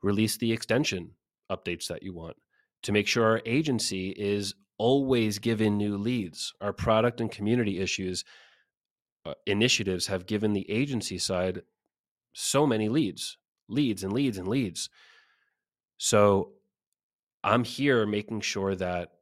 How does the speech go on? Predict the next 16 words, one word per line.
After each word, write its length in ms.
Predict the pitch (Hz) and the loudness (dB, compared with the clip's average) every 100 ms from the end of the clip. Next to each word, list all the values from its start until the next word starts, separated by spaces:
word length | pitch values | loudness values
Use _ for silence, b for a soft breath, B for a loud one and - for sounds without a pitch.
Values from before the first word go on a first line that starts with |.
| _ | _
everybody 800 | 92 98 101 87 87 85 82 - _ _ _ _ _ _ _ _ _ _ _ _ | -4 -2 -4 -4 -6 -8 -12 -16 _ _ _ _ _ _ _ _ _ _ _ _
is 600 | 92 87 80 80 - - _ _ _ _ _ _ - | -6 -6 -6 -8 -8 -10 _ _ _ _ _ _ -4
really 260 | 98 95 | -2 -2
just 200 | 90 98 | -4 -6
w-, 200 | 101 107 - 107 | -6 -8 -8 0
working 560 | 113 113 110 101 90 - _ _ _ _ _ _ | 2 2 -2 -4 -6 -12 _ _ _ _ _ _
to 140 | - 98 | -8 -4
their 340 | 95 95 95 104 | 0 0 -2 -4
maximum 560 | 95 90 - 92 82 | -4 -2 -6 -8 -10
potential 640 | 87 87 82 87 - 104 b b b b | -10 -12 -12 -12 -14 -16 b b b b
that 120 | 87 | -10
they 120 | 85 82 | -6 -8
want 260 | 82 76 | -8 -10
to 80 | - | -14
work. 380 | 82 60 - - b b b b b b b _ | -14 -16 -20 -20 b b b b b b b _
So 380 | - 147 151 | 4 6 4